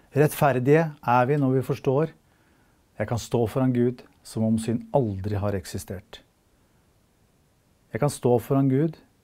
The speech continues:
uten følelse av skam eller skyld.» Og da tenker man kanskje at, «Ja, men det er jo rene himmelen.» Yes.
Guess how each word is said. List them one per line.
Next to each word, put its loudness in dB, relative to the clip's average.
uten -2
følelse -2
av -18
skam -2
eller -2
skyld.» -10
Og 2
da 6
tenker 2
man 2
kanskje -2
at, -6
«Ja, 2
men 2
det 2
er 2
jo -2
rene -2
himmelen.» -2
Yes. -8